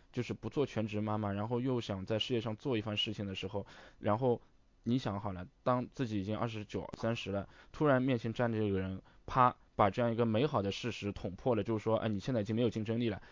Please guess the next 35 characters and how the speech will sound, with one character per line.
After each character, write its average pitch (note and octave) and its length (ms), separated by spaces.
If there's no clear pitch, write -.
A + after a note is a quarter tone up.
你 A2 100
现 C#3 160
在 B2+ 100
也 G#2+ 160
要 C3 140
不 B2 100
起 G#2+ 120
这 A2+ 100
么 A2+ 100
高 A#2 120
的 A2+ 60
薪 A2+ 140
资 A#2 120
了， G#2+ 80
你 G2+ 120
现 C#3 160
在 A#2 160
要 B2 140
开 C3 160
始 A2 220
拼 C#3+ 160
了 C3+ 80
命 C3 160
学 G#2 180
习， F#2+ 220
这 A3 100
是 F#3 140
一 E3+ 60
个 D#3+ 80
非 F#3+ 80
常 F3+ 100
大 A#2+ 140
的 G2+ 60
打 F#2 160
击。 - 200